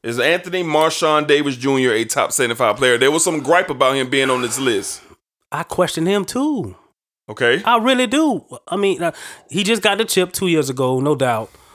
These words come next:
Speaker 2: Um, but when you look at the totality of his career, I think if we're looking at what he should be, what he,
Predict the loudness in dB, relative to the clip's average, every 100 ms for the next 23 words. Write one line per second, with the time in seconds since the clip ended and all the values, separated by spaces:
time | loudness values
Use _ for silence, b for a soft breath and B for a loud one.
0 | b b -2 2 2 0 -4 -10 _ _
1 | _ _ _ b b b 0 0 0 -2
2 | 0 0 0 0 -4 0 -2 -2 -6 -2
3 | 0 0 0 0 -2 -4 -8 -2 2 2
4 | 2 -2 -10 _ _ _ _ _ _ _
5 | _ _ _ _ -4 -2 2 2 2 0
6 | 2 4 4 4 4 2 2 2 2 4
7 | 4 4 4 4 4 4 4 2